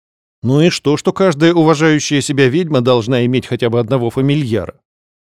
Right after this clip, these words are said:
Мне и так хорошо. Но наша преподавательница по природе магических существ, магистр Ревалин,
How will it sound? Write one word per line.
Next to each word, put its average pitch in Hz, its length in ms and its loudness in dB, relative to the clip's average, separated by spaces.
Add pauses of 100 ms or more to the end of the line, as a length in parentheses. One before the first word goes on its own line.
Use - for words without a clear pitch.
(520)
Мне 143 260 4
и - 20 4
так 202 200 -2
хорошо. 185 500 -4 (1400)
Но 185 220 2
наша 147 280 0
преподавательница 123 880 0
по 120 140 -4
природе 120 400 -2
магических 113 640 -4
существ, - 640 -6
магистр 113 600 -4
Ревалин, 127 640 -2